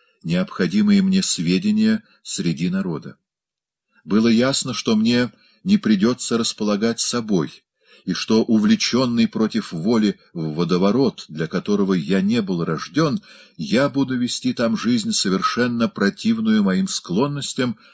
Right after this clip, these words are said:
и произведу самое нежелательное впечатление. Я предвидел, что не сумею подтвердить своим присутствием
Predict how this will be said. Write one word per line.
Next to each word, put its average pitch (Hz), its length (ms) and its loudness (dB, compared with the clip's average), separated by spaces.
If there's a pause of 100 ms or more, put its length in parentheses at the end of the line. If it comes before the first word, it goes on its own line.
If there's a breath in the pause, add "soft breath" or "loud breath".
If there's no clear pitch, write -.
(180 soft breath)
и 101 120 2
произведу 107 640 2
самое 120 540 0
нежелательное 110 1000 0
впечатление. 80 800 -10 (1700)
Я 110 340 2
предвидел, 104 640 0 (380 soft breath)
что - 320 0
не 214 120 4
сумею 131 540 0
подтвердить 85 760 -4
своим 82 340 -2
присутствием 82 840 -4